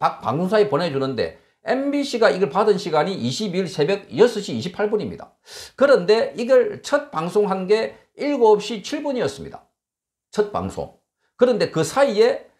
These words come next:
자, 아홉 시 삼십삼 분에, 삼십삼 분에, 자, 이 그 박홍근, 박홍근 관-, 관련해서 이 발언이 나온 것입니다.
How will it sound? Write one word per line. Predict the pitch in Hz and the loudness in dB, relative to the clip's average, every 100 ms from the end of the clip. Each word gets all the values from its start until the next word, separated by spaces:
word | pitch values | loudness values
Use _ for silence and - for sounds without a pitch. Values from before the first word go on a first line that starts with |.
| _ | _
자, | 110 92 87 - - _ _ _ - | -2 0 0 -4 -14 _ _ _ -2
아홉 | 269 285 240 208 | 2 6 6 4
시 | 202 | -4
삼십삼 | - 277 277 214 - 156 170 | -6 -6 -4 -8 -8 -6 0
분에, | 208 208 - - _ _ _ _ _ | 2 2 -2 -8 _ _ _ _ _
삼십삼 | - 226 202 - 131 139 | -6 -4 -4 -4 -4 -2
분에, | 165 127 175 285 - _ | 0 0 0 -4 -16 _
자, | - 104 104 - | 0 4 4 2
이 | 156 151 143 143 _ _ _ | -2 -2 -4 -6 _ _ _
그 | 120 117 117 113 107 - _ _ _ _ _ _ _ _ _ _ - | -8 -6 -4 -6 -8 -12 _ _ _ _ _ _ _ _ _ _ 0
박홍근, | 202 202 202 202 190 - - _ - | 2 2 -2 2 0 0 -6 _ -4
박홍근 | 190 202 208 202 208 202 | -4 0 -2 4 2 2
관-, | 180 139 139 | -2 -2 -2
관련해서 | 135 131 135 131 - 226 240 - - | -2 0 0 -2 0 0 -2 -10 -10
이 | 127 | -6
발언이 | 135 160 165 226 | 2 2 4 0
나온 | 143 104 | 0 -2
것입니다. | 87 - 58 | -6 -10 -20